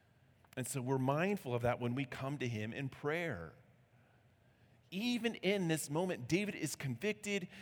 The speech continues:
His eyes are open to the, to the egregiousness of his sin.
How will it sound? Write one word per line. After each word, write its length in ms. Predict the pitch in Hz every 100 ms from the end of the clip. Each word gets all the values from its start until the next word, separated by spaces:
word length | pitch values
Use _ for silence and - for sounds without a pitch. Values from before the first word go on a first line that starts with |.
| -
His 140 | 170
eyes 260 | - 170 156
are 140 | 151
open 400 | 160 190 196 202
to 180 | 175 165
the, 280 | 143 147 135 - -
to 100 | 151
the 140 | 139
egregiousness 1080 | 135 113 113 113 147 262 220 147 - 131 123
of 120 | 120
his 180 | 117 117
sin. 420 | - 127 101 87